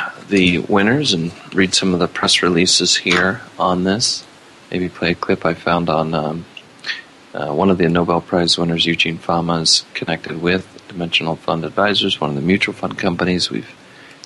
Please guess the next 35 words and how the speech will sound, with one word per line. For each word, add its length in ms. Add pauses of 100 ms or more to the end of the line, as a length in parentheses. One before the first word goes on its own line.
had 120
a 40
pretty 220
long-standing 640
relationship 720
with, 300 (640)
and, 300
uh, 200
found 240
a 60
nice 320
video 380
clip 320
that 140
they 240 (200)
posted 420
on 100
there 160
I 40
thought 240
we 80
could 160
play. 320 (1080)
Um, 560 (240)
but 100
let's, 360
let's, 420
you've 320
given 280
me 100
a 60
couple 320
articles 460
here. 320
Um, 300